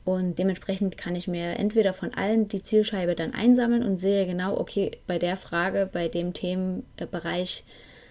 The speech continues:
haben ganz viele das Kreuzchen außen gesetzt. Das heißt, das ist wahrscheinlich nicht wirklich im Langzeitgedächtnis gelandet.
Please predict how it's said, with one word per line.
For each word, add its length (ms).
haben 220
ganz 240
viele 320
das 340
Kreuzchen 480
außen 320
gesetzt. 300
Das 160
heißt, 200
das 100
ist 120
wahrscheinlich 440
nicht 380
wirklich 320
im 120
Langzeitgedächtnis 800
gelandet. 420